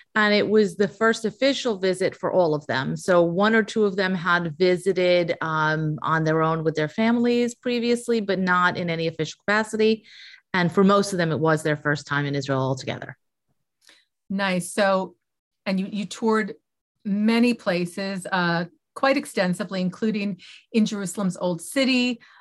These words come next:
Speaker 2: the Jewish sites like the Kotel, the Western Wall, as well as Muslim and Christian sites, and Yad Vashem, Israel's memorial to the Holocaust.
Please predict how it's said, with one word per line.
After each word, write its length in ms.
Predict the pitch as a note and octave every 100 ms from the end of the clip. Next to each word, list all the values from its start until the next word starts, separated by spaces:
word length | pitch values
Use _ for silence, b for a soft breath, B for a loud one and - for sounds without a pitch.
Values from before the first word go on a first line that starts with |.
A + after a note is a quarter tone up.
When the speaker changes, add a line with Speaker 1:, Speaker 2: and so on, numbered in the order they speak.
| b _ _ _ F3+
Speaker 2:
the 400 | E3 F3+ F3+ E3
Jewish 400 | - G#3+ A3+ A3+
sites 420 | A3 G#3+ A3 -
like 220 | F#3 -
the 80 | F3+
Kotel, 420 | - A3 A3+ G#3
the 80 | F#3
Western 480 | F#3 F3 - F#3 F#3+
Wall, 360 | G#3 G3+ G3
as 180 | F3 F3+
well 180 | F#3 F#3
as 220 | E3+ E3 b b _ -
Muslim 480 | F#3+ G#3+ G#3 G#3+ F3+
and 160 | F#3
Christian 500 | - A#3 A3 - A3
sites, 640 | A3 - G#3+ G#3 G#3 - - b b _ F#3+
and 320 | F#3+ F3+ F3
Yad 220 | F#3 F3
Vashem, 500 | F#3 F3+ A#3+ A3+ A3
Israel's 400 | G3 F#3 G3+ F#3
memorial 460 | F#3+ F#3 F#3+ F#3+ F#3
to 100 | F#3
the 100 | F#3
Holocaust. 800 | B3 A3+ A3+ - A#3 A3+ -